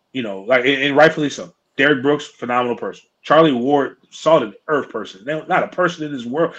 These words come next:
Probably the only person, if you ever saw me in a room, I won't curse. I do not curse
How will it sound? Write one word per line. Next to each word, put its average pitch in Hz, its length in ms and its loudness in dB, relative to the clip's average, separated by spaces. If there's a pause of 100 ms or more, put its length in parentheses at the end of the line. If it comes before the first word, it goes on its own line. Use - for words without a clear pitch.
Probably 190 260 4
the 139 60 -2
only 151 160 -2
person, 151 320 -2
if 127 240 -6
you 160 140 -2
ever 160 200 4
saw 156 220 0
me 160 140 -2
in 156 60 -2
a 151 40 -2
room, 170 220 -2
I 135 140 0
won't 156 200 2
curse. 147 340 -2
I 113 40 -8
do 120 80 -8
not 151 240 -2
curse 147 320 0